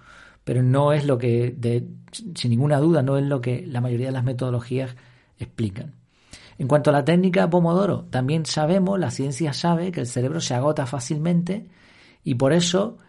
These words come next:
es interesante utilizar tiempos en donde somos nosotros los que interrumpimos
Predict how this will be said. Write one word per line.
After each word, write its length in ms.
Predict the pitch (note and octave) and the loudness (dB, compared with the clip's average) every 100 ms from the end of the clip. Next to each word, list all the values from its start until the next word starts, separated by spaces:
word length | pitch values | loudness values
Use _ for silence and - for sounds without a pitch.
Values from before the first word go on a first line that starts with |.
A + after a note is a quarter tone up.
| _ _ _ | _ _ _
es 160 | C#3 C3 | -4 0
interesante 880 | F3 F3 D#3 - F#3+ F#3 F3 F#3+ A#3+ | 2 2 0 0 0 0 -2 -6 -6
utilizar 680 | D3 C#3 C3 B2 D#3 D3+ | -6 -4 -4 -2 -4 -4
tiempos 720 | - F3 F#3 F3 E3+ F3 F3 - - - | 0 2 2 0 -2 -2 -4 -14 -20 -8
en 120 | C3+ | -2
donde 500 | C#3 C3+ C3+ - - | 0 0 -2 -4 -14
somos 560 | - - - - F3+ A3 | -20 -20 -12 0 2 4
nosotros 640 | F3 D3+ - A3+ C#3+ A#2 | 2 0 -2 -4 -4 -6
los 180 | C#3 B2 | -2 -4
que 220 | B2 B2+ - | -2 -6 -4
interrumpimos 920 | C#3 C3 B2 B2+ B2 F3 F3 A3+ - | -4 -2 -2 -2 0 2 2 0 -6